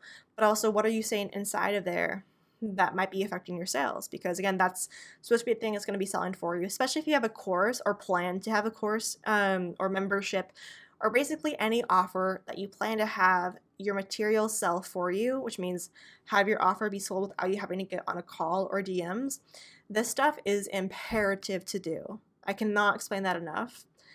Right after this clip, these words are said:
And the reason why is because without addressing these areas, you're gonna, you're gonna be spending more time and money <laughs> than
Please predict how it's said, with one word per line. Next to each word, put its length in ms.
And 100
the 100
reason 340
why 240
is 160
because 400
without 640
addressing 400
these 220
areas, 580
you're 120
gonna, 280
you're 80
gonna 160
be 60
spending 280
more 140
time 220
and 100
money 320
<laughs> 240
than 540